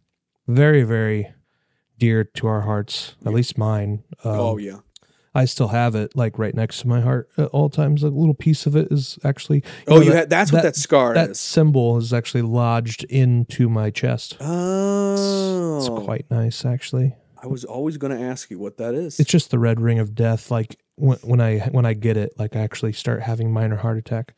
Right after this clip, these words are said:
Speaker 2: My, yeah, but if you have a <laughs> minor heart attack, you'll,
Speaker 1: It,
Speaker 2: they'll,
Speaker 1: it
Speaker 2: they'll rip open your shirt and there'll
Speaker 1: r-
Speaker 2: be the Xbox logo.
Speaker 1: It's like, um, I'm the Iron Man of Xbox. It's,
Speaker 2: Yeah.
Speaker 1: it's just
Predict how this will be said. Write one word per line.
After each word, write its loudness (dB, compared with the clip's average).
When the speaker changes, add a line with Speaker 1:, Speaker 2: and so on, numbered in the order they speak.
Speaker 2:
My, -8
yeah, -10
but -10
if -10
you -4
have -8
a -8
<laughs> -
minor -4
heart 2
attack, -6
you'll, -6
Speaker 1:
It, 2
Speaker 2:
they'll, 2
Speaker 1:
it -14
Speaker 2:
they'll 6
rip 4
open 2
your -2
shirt -4
and -2
there'll 4
Speaker 1:
r- -2
Speaker 2:
be -4
the -6
Xbox -10
logo. -6
Speaker 1:
It's 0
like, 0
um, 2
I'm 4
the 0
Iron 0
Man 0
of -6
Xbox. -6
It's, 8
Speaker 2:
Yeah. 8
Speaker 1:
it's -4
just -6